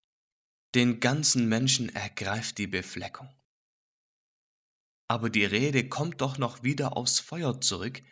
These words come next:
mit dem Ausdruck: „Unser ganzer Wandel werden von der Zunge in Brand gesetzt.“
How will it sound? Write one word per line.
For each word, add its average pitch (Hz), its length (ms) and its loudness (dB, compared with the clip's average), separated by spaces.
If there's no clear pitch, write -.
mit 147 200 -4
dem 131 220 0
Ausdruck: - 680 -6
„Unser 135 320 6
ganzer 135 560 4
Wandel 117 440 0
werden 131 320 0
von 113 220 -4
der 95 260 -4
Zunge 131 320 2
in 104 240 -6
Brand 104 380 -6
gesetzt.“ - 600 -4